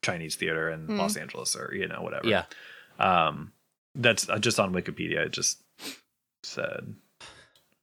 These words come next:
Speaker 3: It didn't really, it doesn't look like it really impacted
Speaker 1: Yeah,
Speaker 3: the
Speaker 1: the
Speaker 3: box
Speaker 1: Mann
Speaker 3: office
Speaker 1: Village
Speaker 3: that
Speaker 1: Theater.
Speaker 3: much, though.
Speaker 1: No, not at all. And I think that's actually interesting in its own way. But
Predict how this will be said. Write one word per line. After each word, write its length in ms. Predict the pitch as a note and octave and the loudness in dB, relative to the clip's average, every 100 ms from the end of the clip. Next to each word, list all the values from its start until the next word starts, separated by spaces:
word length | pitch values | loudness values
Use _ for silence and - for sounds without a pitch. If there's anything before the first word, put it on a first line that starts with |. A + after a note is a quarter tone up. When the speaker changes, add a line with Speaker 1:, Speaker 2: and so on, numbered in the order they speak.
| - | -2
Speaker 3:
It 120 | G#3 | 4
didn't 180 | F3+ B3 | 4 8
really, 260 | G#3+ D#3+ | 8 8
it 80 | B2 | 6
doesn't 200 | C3 F#3 | 4 4
look 120 | F#3+ | 4
like 140 | F#3 C#3 | 4 4
it 60 | |
really 220 | A2+ B2+ A2+ | 4 4 4
impacted 460 | G#2 A2 - A2+ | 6 2 4 2
Speaker 1:
Yeah, 60 | F#2+ | 6
Speaker 3:
the 40 | |
Speaker 1:
the 20 | F2+ | 8
Speaker 3:
box 200 | G#2+ G2 | 8 6
Speaker 1:
Mann 80 | F#2+ | 4
Speaker 3:
office 140 | E2 | 2
Speaker 1:
Village 160 | E2+ F2+ | 2 2
Speaker 3:
that 60 | F2 | 0
Speaker 1:
Theater. 60 | |
Speaker 3:
much, 240 | E2+ E2+ - | 0 -6 -4
though. 200 | E2+ G#2+ _ _ _ _ _ _ _ _ _ - - _ - | -6 -6 _ _ _ _ _ _ _ _ _ -20 -20 _ 4
Speaker 1:
No, 220 | D3+ - - | 6 4 4
not 160 | B2+ C3+ | 6 10
at 60 | |
all. 220 | C#3 F2+ - - | 10 8 2 4
And 80 | D3 | 6
I 100 | D#3+ | 8
think 180 | F#3 | 8
that's 220 | B2+ D#3+ D3+ | 10 8 8
actually 280 | B2 A#2+ | 6 6
interesting 640 | A2 G#2+ G2+ - F#2+ F#2 F2 _ _ _ | 4 4 2 2 -2 -2 -8 _ _ _
in 120 | A2+ G#2 | -2 0
its 140 | F#2 | 4
own 200 | A2 G2+ | 4 6
way. 300 | E2+ D#2+ E2+ _ _ _ | 4 4 2 _ _ _
But 500 | G#2 F#2+ F2 - - | 6 8 6 2 -10